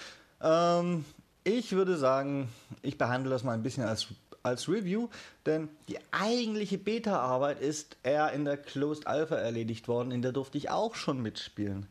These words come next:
Und ich denke nicht, dass sich noch so viel ändern wird, dass es ein neues Review bräuchte. Wenn doch, dann mache ich das einfach. Was ist Rook Company? Rook Company ist ein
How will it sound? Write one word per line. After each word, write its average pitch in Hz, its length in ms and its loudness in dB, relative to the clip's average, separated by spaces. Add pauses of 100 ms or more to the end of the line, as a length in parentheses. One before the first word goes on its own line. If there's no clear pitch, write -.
(420)
Und 117 580 -2 (840)
ich 127 160 -2
denke 175 460 2 (500)
nicht, - 520 -2
dass 131 140 0
sich 135 120 -2
noch 120 240 -4
so 143 880 0
viel 117 480 -2
ändern 117 460 -2
wird, 110 280 -2 (460)
dass 117 160 -2
es 113 240 -2 (420)
ein 151 200 4
neues 123 640 0
Review 110 320 0
bräuchte. 110 420 -2
Wenn 139 140 2
doch, 196 240 -2
dann 208 140 -2
mache 202 180 -2
ich 165 60 -6
das 117 180 -4
einfach. - 400 -10 (1300)
Was 196 160 0
ist 220 200 -4
Rook 196 160 -4
Company? 147 480 -2 (280)
Rook 151 160 -2
Company 190 480 0
ist 165 360 -4
ein 135 240 -2